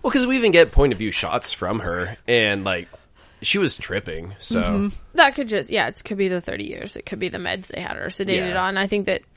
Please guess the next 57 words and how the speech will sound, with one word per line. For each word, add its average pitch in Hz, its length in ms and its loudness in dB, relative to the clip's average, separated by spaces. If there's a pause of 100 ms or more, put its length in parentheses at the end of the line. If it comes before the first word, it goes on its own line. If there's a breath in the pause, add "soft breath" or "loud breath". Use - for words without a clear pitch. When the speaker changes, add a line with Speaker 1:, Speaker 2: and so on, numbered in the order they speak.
(240)
Speaker 3:
<coughs> - 320 -4
one 262 480 6
person 202 500 2
having 190 280 0
her 175 80 -4
sit 208 200 4
against 208 300 6
a 196 80 4
wall 175 400 6
until 185 220 -4
she, 190 180 -6
like, 156 380 -8 (460)
centers 180 520 -2
herself. - 320 -6
Speaker 1:
Mm-hmm. 135 120 4
Speaker 3:
But 107 220 -2 (180)
Speaker 2:
Yeah, 190 220 8
at 233 100 4
that 302 160 8
part 415 160 10
Speaker 3:
whatever. 277 120 2
Speaker 2:
for - 20 -2
me, 214 380 2 (100)
I 170 300 8
was 202 180 4
able 185 220 4
to 214 160 4
accept. 175 520 2 (380 loud breath)
Um, 160 400 6 (160)
I 214 460 6 (680 soft breath)
was 262 140 6
given 302 220 8
a 294 40 8
little 269 200 10
bit 240 120 8
of 220 80 6
a 208 80 6
side 190 300 8
eye 196 160 10
to 220 120 4
the 190 100 4
fact 196 300 6
that 190 120 6
Jefferson 190 560 6
hit 190 180 4
her 190 80 8
with 185 140 4
a 190 60 4
bolt 170 260 4
of 190 120 2
lightning 180 380 6
and 160 120 0
then 170 160 6
suddenly 170 380 4
she 196 140 2
was 180 200 4
okay. 185 420 6